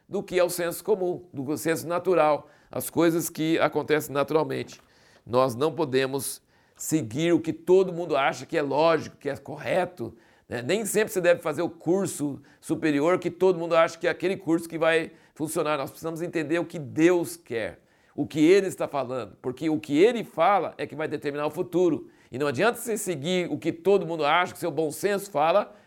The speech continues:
se esse seu bom senso, no fim, vai reverter por causa dos acontecimentos que você nem tá sabendo que vai acontecer, né? Então é mais importante ouvir a voz de Deus do que seguir o bom senso,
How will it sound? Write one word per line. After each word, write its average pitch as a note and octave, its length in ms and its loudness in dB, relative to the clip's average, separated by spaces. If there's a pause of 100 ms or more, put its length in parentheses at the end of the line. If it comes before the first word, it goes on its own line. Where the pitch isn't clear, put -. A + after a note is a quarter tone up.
(160)
se F#3 640 -4 (160)
esse C#3+ 260 -6
seu D3 240 -2
bom C3 180 -4
senso, C#3 440 -6
no D3+ 100 -12
fim, C#3+ 340 -14 (640)
vai C#3 340 -6 (200)
reverter C#3+ 640 -4
por C3 160 -12
causa C3+ 280 -8
dos - 200 -18 (280)
acontecimentos B2 560 -10
que - 80 -20
você B2 180 -10
nem C#3 160 -12
tá C#3+ 100 -14
sabendo B2+ 320 -10
que - 60 -18
vai A#2 100 -10
acontecer, A#2 480 -14
né? - 80 -20 (280)
Então - 140 -14
é G#2 40 -8
mais C3 260 -2
importante C#3 420 -4
ouvir B2+ 200 -4
a B2 40 2
voz B2 220 -2
de A2+ 80 -6
Deus A2+ 440 -2 (400)
do A#2 120 -6
que C#3 140 -2
seguir B2 600 -4
o B2 100 -10
bom A#2+ 200 -6
senso, - 540 -14